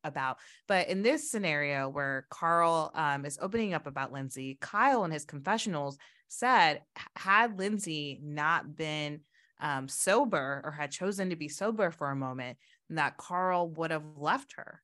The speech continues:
like, he was planning on it. So I don't, it's just so messy.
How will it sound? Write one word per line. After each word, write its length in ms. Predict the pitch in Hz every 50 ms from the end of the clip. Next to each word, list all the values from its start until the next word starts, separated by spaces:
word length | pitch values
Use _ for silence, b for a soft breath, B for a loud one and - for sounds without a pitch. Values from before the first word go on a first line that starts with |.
| _ _
like, 140 | 180 165 -
he 100 | - 170
was 160 | 165 160 -
planning 420 | _ - 233 254 269 247 208 175
on 140 | 143 131 131
it. 120 | 135 - -
So 400 | - - - 240 240 233 226 226 226 b b b b b b b b b _ _
I 220 | - - 233 285 339
don't, 220 | 370 339 247 - -
it's 180 | 240 302 302
just 300 | 339 359 - - - -
so 460 | - 190 170 170 185 202 214 226 196 160
messy. 720 | 139 139 127 131 196 226 - - 226 190 - - - -